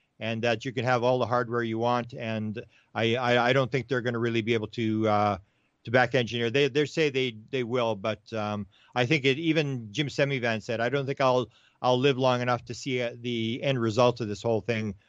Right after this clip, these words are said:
of, of doing it." 'Cause it's like, uh, you know, the idea of getting a cell phone two hundred years ago and, and trying to back engineer it, that, uh, you have the hardware and you even have triangles in hardware.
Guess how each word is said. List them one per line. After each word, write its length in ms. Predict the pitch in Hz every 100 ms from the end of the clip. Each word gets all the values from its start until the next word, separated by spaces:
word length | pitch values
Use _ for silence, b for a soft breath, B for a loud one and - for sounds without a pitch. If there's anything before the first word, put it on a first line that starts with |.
| b
of, 260 | 123 113 107
of 240 | 139 113
doing 220 | 127 123
it." 100 | 104
'Cause 180 | - 131
it's 140 | 113 143
like, 220 | 123 -
uh, 100 | 127
you 160 | 117 120
know, 100 | 117
the 120 | 113
idea 220 | 120 117
of 80 | 110
getting 200 | 117 110
a 40 | 104
cell 280 | - 117
phone 320 | 113 120 117 101 B B -
two 120 | 143
hundred 240 | 131 110
years 240 | 113 123 113
ago 380 | 104 113 113
and, 480 | 120 113 107 107 101 b b _
and 200 | 117 113
trying 240 | 127 117
to 80 | 117
back 260 | 107 120 120
engineer 480 | 120 113 113 110 110
it, 140 | 101
that, 200 | 113 107 _ 117
uh, 360 | 107 104 104 95 b b
you 160 | 117 123
have 140 | 135
the 100 | 117
hardware 380 | 120 131 123 117 B -
and 80 |
you 100 | 147
even 180 | 180 170
have 320 | 139 160 147
triangles 500 | - 147 170 156 117
in 60 | 127
hardware. 520 | 110 165 180 110 80